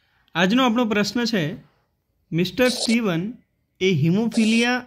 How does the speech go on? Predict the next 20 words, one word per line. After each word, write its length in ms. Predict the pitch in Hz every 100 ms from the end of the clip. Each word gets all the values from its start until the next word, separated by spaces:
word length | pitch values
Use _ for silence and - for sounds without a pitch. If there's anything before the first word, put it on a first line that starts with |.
| -
અને 320 | 226 185 196
સિસ્ટિક 460 | 214 - 185 - 233
ફાઇબ્રોસિસથી 760 | - 175 170 190 185 151 151
પીડાય 360 | 165 156 131 123
છે. 160 | 123 - - _ _ - - - - -
તેમના 300 | 190 226 262
પિતા 400 | 233 202 247 262
સિસ્ટિક 460 | - 202 196 277 262
ફાઇબ્રોસિસ 600 | 220 208 208 208 226 220
માટે 380 | 185 170 185 196 -
વિષમયુગ્મી 600 | 160 - 170 170 180 180
હતા. 260 | 175 196 226 - _ _ _ _ _ _
સ્ટીવનના 520 | - 208 214 254 269 294
શુક્રકોષોમાં 1080 | - 214 262 254 269 - 311 214 143 143 - _ _ -
પ્રચ્છન્ન 580 | 185 185 - 269 285 302 302
એક્સ 340 | 226 233 - 254
સંલગ્નતા 1000 | - 214 196 180 160 156 139 156 175 240 - - - - - - - - _ _ _ -
તથા 240 | 202 240
દૈહિક 580 | 190 190 180 240 302 -
રંગસૂત્રીય 840 | 226 226 226 214 - 226 226 240